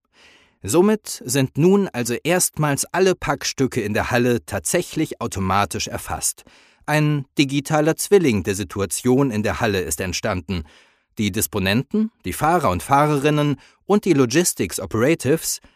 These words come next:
wissen sofort, wo genau welches Packstück steht. Das spart enorm viel Zeit bei der Packstücksuche und Beladung der L K W, denn menschliche Fehler,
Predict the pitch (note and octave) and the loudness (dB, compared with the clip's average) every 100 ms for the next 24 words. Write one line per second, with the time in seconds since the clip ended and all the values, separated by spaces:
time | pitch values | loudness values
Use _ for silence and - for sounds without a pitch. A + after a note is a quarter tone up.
0 | _ D3 F#3 G3+ C#3 G#2 D3 D#3 E3 - | _ 0 2 4 2 0 2 2 0 -6
1 | F2 C#3+ G3 C#3+ A2+ B2 C#3 A2 C#3 - | 0 4 4 2 2 2 2 2 0 0
2 | A#2+ - G2 - - G2+ - F#2 D#2 - | -4 -4 -6 -6 -6 -6 -4 -6 -8 -12
3 | - _ _ - - - G2 - A#2 A#2 | -20 _ _ -20 -20 -8 -4 0 2 2
4 | - G2+ C3+ C#3+ B2+ G#2+ G3 F#3+ E2+ - | 0 0 2 2 -2 -2 -2 -2 -4 -6
5 | F#2 F2 - - - A#2+ - B2 - G#2+ | -6 -4 -8 -6 -4 -4 0 -2 0 -2
6 | - _ _ G3 - D3 A2+ A#2+ B2 C#3+ | -2 _ _ -2 0 0 4 4 2 -2
7 | D#3+ - B2+ G#2+ F#2+ E2 F2 D2+ - _ | -2 0 -2 -2 -4 -2 -2 -4 -10 _
8 | _ _ F2+ D#2+ D3 G3 C3+ - - D#3+ | _ _ -2 0 0 0 -2 -2 0 4
9 | E3+ C3+ B2 | 4 4 0